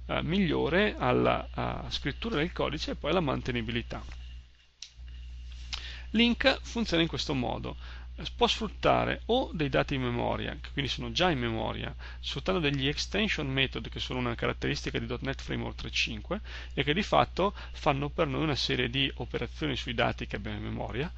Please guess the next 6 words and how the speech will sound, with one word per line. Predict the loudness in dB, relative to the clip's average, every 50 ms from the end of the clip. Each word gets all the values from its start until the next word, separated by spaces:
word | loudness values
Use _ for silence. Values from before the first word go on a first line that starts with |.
| -10 -10 -10 -12 -12 -12 -4
per | 0 0 2 2 0
filtrarli, | -2 -4 -6 -4 -2 2 4 6 6 6 4 2 -2
ordinarli, | -4 -4 -2 -2 0 2 2 2 2 0 -2 -4
paginarli | -4 -4 -4 -2 -2 0 0 0 0 0 -2
e | -4
quant'altro, | -6 -8 -8 -8 -8 -8 -8 -8 -6 -6 -6